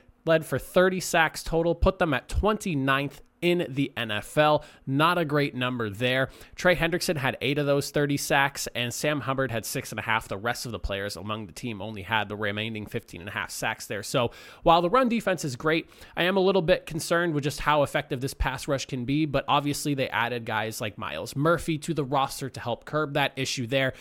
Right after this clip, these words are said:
And then, of course, Joseph Ossai, a guy that's been coming along as he has worked his way through the N F L recently.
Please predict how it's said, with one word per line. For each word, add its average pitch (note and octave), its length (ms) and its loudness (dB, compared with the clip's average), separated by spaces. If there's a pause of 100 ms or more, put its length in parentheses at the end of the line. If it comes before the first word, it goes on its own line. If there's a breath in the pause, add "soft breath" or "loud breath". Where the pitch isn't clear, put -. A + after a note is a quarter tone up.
(140 loud breath)
And D3 80 0
then, C#3 80 2
of B2+ 60 -6
course, C#3 260 0
Joseph C3+ 400 0
Ossai, C3 420 -2
a A#2+ 60 -2
guy A#2 180 2
that's A#2+ 140 -2
been B2 140 -8
coming C3 280 -4
along A#2+ 400 0 (320 loud breath)
as B2+ 220 -2
he A#2+ 80 -4
has A#2 160 -4
worked B2 280 0
his B2 140 -4
way B2+ 140 2
through A#2+ 160 -4
the A#2+ 120 -2
N A2+ 120 2
F A2+ 180 -4
L A#2 160 0
recently. B2 520 -4